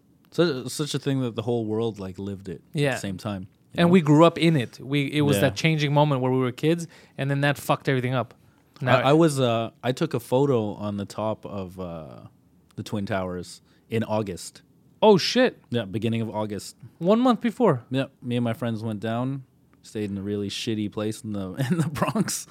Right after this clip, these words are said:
Speaker 2: Oh, wow.
Speaker 1: And, uh, I was like, "Yeah, New York." Nah, I wasn't even allowed to drink yet.
Speaker 2: Oh, my God.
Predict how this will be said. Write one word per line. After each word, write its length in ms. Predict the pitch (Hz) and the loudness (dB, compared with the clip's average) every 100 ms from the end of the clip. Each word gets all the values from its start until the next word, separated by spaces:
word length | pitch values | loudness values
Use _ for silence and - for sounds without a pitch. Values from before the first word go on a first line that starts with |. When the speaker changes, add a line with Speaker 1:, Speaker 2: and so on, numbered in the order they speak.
| - - | -18 -2
Speaker 2:
Oh, 140 | 156 139 | 0 4
wow. 360 | 151 170 127 | 4 4 0
Speaker 1:
And, 360 | 117 117 113 110 | 0 2 2 2
uh, 720 | 110 107 104 104 101 92 67 87 _ 120 | 2 0 0 0 -2 -6 -10 -16 _ -4
I 120 | 113 | -2
was 100 | 110 | -2
like, 140 | 110 | -4
"Yeah, 360 | 165 180 175 170 | -6 -6 -6 -6
New 140 | 165 | -4
York." 600 | 175 180 175 170 160 - - 110 | -4 -4 -4 -4 -4 -8 -14 -14
Nah, 360 | - 107 78 - - - _ _ _ _ _ _ _ _ - | -12 -12 -14 -18 -20 -20 _ _ _ _ _ _ _ _ -2
I 120 | 123 | 2
wasn't 260 | 131 135 139 | 6 6 4
even 140 | 135 | 4
allowed 260 | 123 120 117 | 4 4 2
to 80 | 104 | -2
drink 280 | 113 113 | -4 -4
yet. 180 | 85 - 98 - _ _ _ - | -8 -12 -16 -20 _ _ _ -8
Speaker 2:
Oh, 100 | 139 | -6
my 220 | 139 101 | -4 -6
God. 420 | 101 135 131 113 | -8 -8 -8 -10